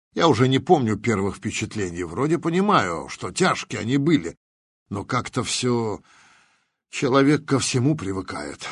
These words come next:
совсем мирится и живет дальше. Хуже, конечно, это способность к депрессии. Наша плата за разум, а так».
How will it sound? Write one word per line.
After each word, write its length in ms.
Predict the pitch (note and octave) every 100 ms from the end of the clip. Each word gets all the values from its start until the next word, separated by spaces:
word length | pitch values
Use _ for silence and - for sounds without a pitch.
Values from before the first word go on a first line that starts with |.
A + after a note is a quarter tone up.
| -
совсем 500 | C#3 A2+ - E3+ D#3
мирится 560 | A#2+ G#2+ C#3+ - -
и 80 | B2+
живет 540 | F#2+ F#2 E2+ D#3+ B2
дальше. 480 | A2+ A2 A#2 - - - _ _ _ _
Хуже, 340 | - G#3+ A2+
конечно, 640 | - G2 F#2 F2+ - C#2+ -
это 220 | C3 B2
способность 800 | A2+ C3+ A#2 D3+ C#3 B2+ A#2+ - -
к 160 | D3 A#2+
депрессии. 880 | A#2 C#3 C#3 B2 - - F2+ C#2+ - _ _ _ _
Наша 260 | A2+ G#2+ A2+
плата 400 | B2 A#2+ - A2
за 180 | A#2+
разум, 460 | A#2 G#2+ D2+ F2+ F2+
а 60 | F2+
так». 500 | - - - -